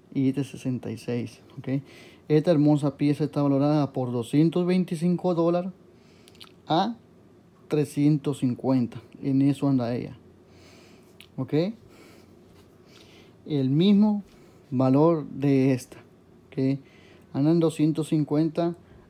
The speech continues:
a trescientos cincuenta hasta cuatrocientos dólares. Todo depende en las subastas. ¿Por qué alcanza el mismo valor?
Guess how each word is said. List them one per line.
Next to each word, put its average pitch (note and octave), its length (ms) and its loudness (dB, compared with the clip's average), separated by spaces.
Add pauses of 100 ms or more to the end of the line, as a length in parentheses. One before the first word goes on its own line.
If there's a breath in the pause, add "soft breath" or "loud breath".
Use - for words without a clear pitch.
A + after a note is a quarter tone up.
(140)
a F3 240 -4 (260)
trescientos C#3 640 -2
cincuenta D#3 520 -2
hasta D#3 280 -4 (220)
cuatrocientos C3+ 600 -2
dólares. C3 260 2
Todo C3+ 220 0
depende C#3+ 540 0
en C3+ 80 4
las C3 140 0
subastas. B2 520 -6 (680 loud breath)
¿Por F3 280 4
qué G#3 240 2
alcanza E3+ 420 2
el D3 80 4
mismo D3 300 4
valor? C3+ 340 0